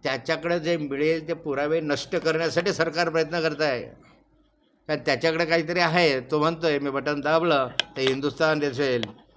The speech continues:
कोण कोणाचं काय आहे, ट्रायडंट हॉटेलमध्ये काय काय केलं आहे मला माहिती आहे," असं तो म्हणतो आहे. तर त्यामुळे भीती सरकारला याची आहे,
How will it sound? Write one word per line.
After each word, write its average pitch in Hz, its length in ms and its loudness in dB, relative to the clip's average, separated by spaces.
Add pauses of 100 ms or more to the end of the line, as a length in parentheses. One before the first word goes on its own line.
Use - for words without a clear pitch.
(240)
कोण 151 220 2
कोणाचं 151 360 0
काय 147 260 0
आहे, 139 180 2
ट्रायडंट 135 420 0
हॉटेलमध्ये 139 480 -4
काय 131 220 -2
काय 143 120 0
केलं 139 280 -2
आहे 139 80 -2
मला 135 200 -4
माहिती 131 460 -4
आहे," 117 240 -6 (220)
असं 139 180 -2 (100)
तो 180 120 2
म्हणतो 127 260 0
आहे. - 280 -10 (540)
तर 147 80 0
त्यामुळे 139 680 0 (300)
भीती 139 360 2
सरकारला 170 520 2
याची 160 280 2
आहे, 156 520 0